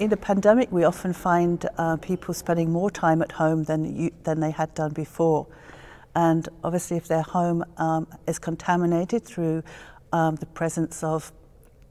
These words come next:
lead-containing paint, um, that can be causing dust i-, inside the house. But also, people might want to get engaged in, in, in hobbies which involve,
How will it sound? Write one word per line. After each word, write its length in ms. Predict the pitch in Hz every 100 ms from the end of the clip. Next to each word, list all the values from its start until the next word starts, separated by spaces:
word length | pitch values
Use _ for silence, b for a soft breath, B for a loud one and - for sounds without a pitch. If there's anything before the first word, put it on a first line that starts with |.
| - - - - -
lead-containing 760 | 170 170 - 170 - 170 165
paint, 560 | 165 - 180 190 - - -
um, 340 | 165 160 165
that 160 | 156 -
can 200 | 165 165
be 300 | 160 160 - B B B -
causing 600 | 185 180 170 165 156 - -
dust 420 | 160 170 - - -
i-, 100 | - -
inside 440 | 170 - 165 165
the 80 | 156
house. 540 | - 156 180 - - B B B B B -
But 140 | 196
also, 500 | 226 220 180 165 165 - - -
people 240 | 214 208
might 260 | 196 196 175
want 200 | - -
to 80 |
get 180 | - -
engaged 560 | 175 165 175 165 - -
in, 300 | 156 156 156 156
in, 240 | 156 147
in 140 | 175 170
hobbies 720 | - 185 170 170 165 - - B B
which 220 | 180 -
involve, 600 | 170 160 160 160 156 -